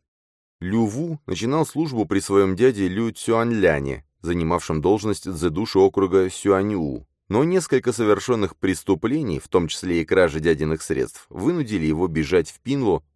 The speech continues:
которым тогда правил Ли Шигу, старший брат Ли Шидао. Впечатлив Ли Шигу своей храбростью, Лю Ву довольно скоро возвысился до генерала. Он пользовался большим уважением среди солдат, поскольку проявлял о них заботу и был снисходителен к мелким проступкам,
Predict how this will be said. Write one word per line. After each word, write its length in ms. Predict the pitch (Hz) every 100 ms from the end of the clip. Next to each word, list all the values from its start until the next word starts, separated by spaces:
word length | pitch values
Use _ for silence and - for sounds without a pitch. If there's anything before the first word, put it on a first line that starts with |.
| _
которым 480 | - 98 147 151 110
тогда 280 | 87 80 76
правил 400 | 87 95 87 85
Ли 180 | 87 101
Шигу, 540 | - 76 65 71 - -
старший 380 | - 95 -
брат 260 | 76 90 -
Ли 140 | 85
Шидао. 560 | 80 - 85 69 50 50 - _ _ _ _ _ _ _
Впечатлив 640 | - 87 92 85 98 85
Ли 120 | 80
Шигу 360 | 80 - 92 80
своей 260 | 71 69 65
храбростью, 680 | - 110 82 69 - 52
Лю 220 | 62 95 104
Ву 220 | 131 170
довольно 400 | 117 123 151 131
скоро 360 | - 120 120
возвысился 880 | 95 85 78 73 82 80 76 73 80
до 140 | 73
генерала. 760 | 78 73 80 78 65 50 50 - _ _ _ _ _
Он 240 | - 90 95
пользовался 540 | 113 120 113 110 107
большим 320 | 95 92 120
уважением 560 | 104 87 82 107 104 87
среди 260 | - 80 80
солдат, 540 | - 67 65 73 80
поскольку 500 | - 90 - 120 120
проявлял 520 | 104 113 104 98 120
о 80 | 113
них 200 | 110 107
заботу 580 | 82 87 78 85 127 107
и 120 | 85
был 220 | 92 135
снисходителен 920 | - 139 131 - 110 110 123 117 123
к 80 | 120
мелким 480 | 98 95 107 - 101
проступкам, 760 | 92 90 - 117 - 110 92